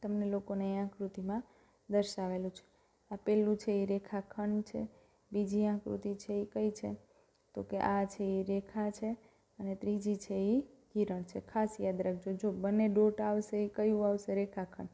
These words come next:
બંને બાજુ તીર આવશે એ કયું હશે? તો કે રેખા હશે, બરાબર? અને એક જ બાજુ તીર હશે એને શું કહેવાય? કિરણ કહેવામાં આવે છે.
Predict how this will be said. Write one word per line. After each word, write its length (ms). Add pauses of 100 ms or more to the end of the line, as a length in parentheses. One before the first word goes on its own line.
(480)
બંને 280
બાજુ 420 (520)
તીર 260
આવશે 380
એ 20
કયું 380
હશે? 200
તો 120
કે 180
રેખા 580
હશે, 200
બરાબર? 500
અને 280
એક 260
જ 160
બાજુ 340
તીર 280
હશે 220
એને 200
શું 160
કહેવાય? 420 (480)
કિરણ 360
કહેવામાં 640 (460)
આવે 260
છે. 140